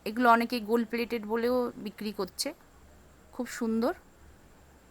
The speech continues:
আর চ্যানেলের না একদম এনগেজমেন্ট নেই, তোমরা ভিডিওগুলো দেখছো, একটা লাইক বা কমেন্ট কিছুই করছো না। যারা যারা ভিডিও দেখছো, একটু পাশে থেকো,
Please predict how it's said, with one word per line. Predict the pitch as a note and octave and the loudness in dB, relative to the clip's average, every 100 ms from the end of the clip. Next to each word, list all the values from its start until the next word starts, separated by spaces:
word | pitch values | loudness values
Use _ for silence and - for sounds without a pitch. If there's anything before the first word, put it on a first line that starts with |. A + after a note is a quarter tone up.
| - - - - - - - - - - - - - - - - - - - - - - | -20 -20 -20 -20 -20 -20 -20 -20 -20 -20 -20 -20 -20 -20 -20 -20 -20 -20 -20 -20 -20 0
আর | - G#3+ G#3 - - - - - | 4 4 4 -10 -20 -20 -20 -4
চ্যানেলের | B3 C4 C#4 D#4 E4 | 0 2 4 2 4
না | A#3+ - - - | 4 4 2 -2
একদম | A3+ C#4 C#4+ A#3+ | 0 4 6 6
এনগেজমেন্ট | A#3+ C4 B3+ C4 B3+ G3+ | 4 4 4 4 2 0
নেই, | F#3 - | -6 -4
তোমরা | A3+ A#3 A#3 A3 | -2 -2 -2 -4
ভিডিওগুলো | G3+ B3 A#3+ B3+ | -2 -2 0 -2
দেখছো, | G#3+ A3 A3+ - - G#3+ A3+ - | 0 0 -2 -2 -4 -4 -4 -6
একটা | G#3+ A#3+ | -4 0
লাইক | A3 F#3 G3 G3 G#3 | 8 10 10 2 -2
বা | A3+ - | -2 2
কমেন্ট | F#3 G3+ A3+ - | 0 2 -2 -2
কিছুই | B3 - C#4 B3 | -4 -2 -2 0
করছো | F3 D#3+ - F3+ | -2 -2 -8 -10
না। | F#3 - - - - - | -10 -14 -20 -20 -20 -6
যারা | G3+ G#3 | -2 0
যারা | A3 A3 G3+ | 0 0 -2
ভিডিও | F#3+ G#3+ | -2 -2
দেখছো, | F#3+ G3 - - G#3 - - - - - | -2 -4 -6 -10 -10 -12 -20 -20 -16 -12
একটু | A3 C#4 A3 | -6 6 8
পাশে | G3+ - B3+ - | 8 6 -2 0
থেকো, | A3 - B3 | 0 0 -4